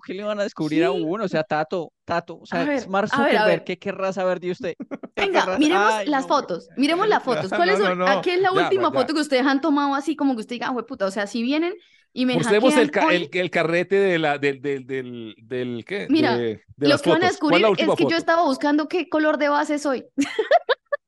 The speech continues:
Speaker 3: ¿Cuál es la última
Speaker 1: <laughs>
Speaker 3: foto que tenemos? A ver, dice ese Santiago, ¿cuál es la última foto? No la escoja, no la escoja.
Speaker 1: A ver, no, la última, pues, es que es un meme,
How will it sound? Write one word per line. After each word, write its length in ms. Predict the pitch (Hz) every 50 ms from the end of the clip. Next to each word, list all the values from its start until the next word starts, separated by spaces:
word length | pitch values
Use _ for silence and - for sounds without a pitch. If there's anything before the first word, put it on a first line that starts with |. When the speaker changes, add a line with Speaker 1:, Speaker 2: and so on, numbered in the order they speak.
| _ _
Speaker 3:
¿Cuál 140 | _ 175 185
es 40 | 190
la 60 | 208
última 260 | 208 202 233 226 196 123
Speaker 1:
<laughs> 0 |
Speaker 3:
foto 240 | 170 175 - 202
que 120 | - 202 170
tenemos? 400 | - 160 151 143 143 135 135 131
A 40 | 131
ver, 100 | 131 123 117 139
dice 220 | 147 160 - 196
ese 200 | 175 165 208 175
Santiago, 400 | 139 160 143 123 147 143 131 120
¿cuál 140 | 107 135 143
es 60 | 139
la 40 | 165 156
última 200 | 143 160 147 117
foto? 220 | 120 113 - 120
No 60 | 123 175
la 80 | 240
escoja, 340 | 202 - 233 165 - - - _ - _ _ _ _
no 100 | 165 202
la 80 | 247 247
escoja. 420 | - 254 214 147 - - - - - 302 - -
Speaker 1:
A 100 | - 117 123
ver, 160 | 131 123 104 98
no, 680 | - 104 104 101 101 104 104 113 123 147 160 170 180 170 160
la 120 | 131 123
última, 300 | 127 123 156 156 147 135
pues, 140 | 139 139 135
es 80 | -
que 80 | - 175
es 60 | 156
un 120 | 185 185 185
meme, 380 | 202 180 143 117 110 101 110